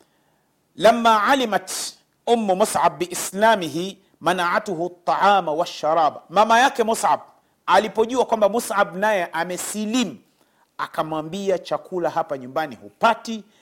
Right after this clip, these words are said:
na kunywa hapa hutokunywa." Mji wenyewe wa Maka maskini hauna mito tangu wakati huo mpaka leo, na hakuna pahala ambapo unaweza ukaomba maji. Akamwambia, Chakula hapa hupati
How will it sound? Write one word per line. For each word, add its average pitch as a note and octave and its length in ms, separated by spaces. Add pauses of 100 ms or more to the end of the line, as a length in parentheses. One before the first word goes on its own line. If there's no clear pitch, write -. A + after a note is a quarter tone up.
(260)
na D3+ 140
kunywa E3+ 480
hapa E3 300
hutokunywa." E3+ 760 (120)
Mji D#3 160
wenyewe F#3 220
wa D#3+ 60
Maka D#3+ 240
maskini B2+ 540 (300)
hauna D#3 400
mito F#3 460 (320)
tangu G3 280
wakati F3+ 360
huo G#3 440
mpaka D3+ 320
leo, G#3+ 360 (260)
na E3 120
hakuna F#3+ 300
pahala F#3+ 340
ambapo F3 300
unaweza E3+ 340
ukaomba F3 420
maji. A3+ 400 (300)
Akamwambia, G3 580
Chakula G3+ 360
hapa F#3+ 200
hupati B3+ 800